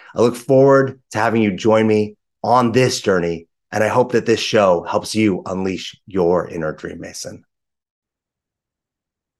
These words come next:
What's up? This is Alex Terranova. Welcome back to the Dream Mason podcast. I am excited to share this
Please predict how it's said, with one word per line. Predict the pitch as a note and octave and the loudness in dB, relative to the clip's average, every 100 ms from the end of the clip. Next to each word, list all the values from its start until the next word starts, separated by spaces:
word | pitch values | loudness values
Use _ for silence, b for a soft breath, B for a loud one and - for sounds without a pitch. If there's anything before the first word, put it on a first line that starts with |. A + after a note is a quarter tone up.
| _ _ _ _ | _ _ _ _
What's | C3+ A#2 | -4 -2
up? | G#2+ G#2+ | -2 0
This | G2 | -2
is | F#2+ | 0
Alex | F#2 F2 - | 0 -2 -4
Terranova. | F2 E2+ E2 E2+ F2 _ _ _ - | -2 0 0 -2 -6 _ _ _ -6
Welcome | F2+ F#2 | -6 -4
back | D2+ - | -4 -4
to | D#2+ | -8
the | |
Dream | D#2 D#2+ | -6 -6
Mason | D#2 - C#2 | -6 -8 -8
podcast. | D2+ D#2 D#2+ D2+ - _ b b b _ | -8 -4 -4 -6 -10 _ b b b _
I | D#2+ D#2 D2 | -8 -6 -6
am | - D#2 D#2 | -8 -10 -10
excited | - E2 D#2 - | -6 -4 -4 -8
to | |
share | D#2+ - D#2+ D2 D2 - | -6 -2 0 0 -4 -8
this | D#2+ D#2 | -6 -4